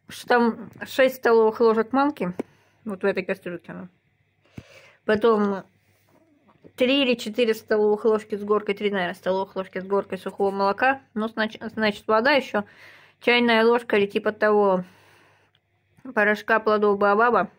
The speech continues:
И две чайных ложки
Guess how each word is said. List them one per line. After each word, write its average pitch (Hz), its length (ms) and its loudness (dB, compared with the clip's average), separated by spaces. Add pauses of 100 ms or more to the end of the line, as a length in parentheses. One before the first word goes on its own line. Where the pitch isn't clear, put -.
(1120)
И 247 320 2
две 226 260 2
чайных 208 380 0
ложки 202 440 0